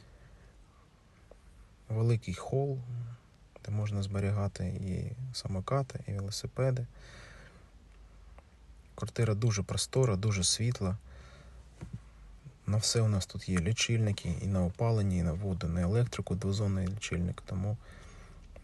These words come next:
тут комунальні тарифи невисокі. Є консьєрж, е, в Ж К є вся необхідна інфраструктура, є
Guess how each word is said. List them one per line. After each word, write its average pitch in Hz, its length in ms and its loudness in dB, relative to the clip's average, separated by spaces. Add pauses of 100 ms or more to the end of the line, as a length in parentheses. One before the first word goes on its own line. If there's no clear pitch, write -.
тут - 360 -2
комунальні 104 640 4 (180)
тарифи 98 420 -2
невисокі. 95 680 2 (1600)
Є 107 180 4
консьєрж, 120 680 4
е, - 1080 -10 (640)
в 101 40 0
Ж 104 160 4
К 110 300 6
є 101 160 6
вся 104 280 6
необхідна 101 440 6
інфраструктура, 104 800 4
є 104 440 6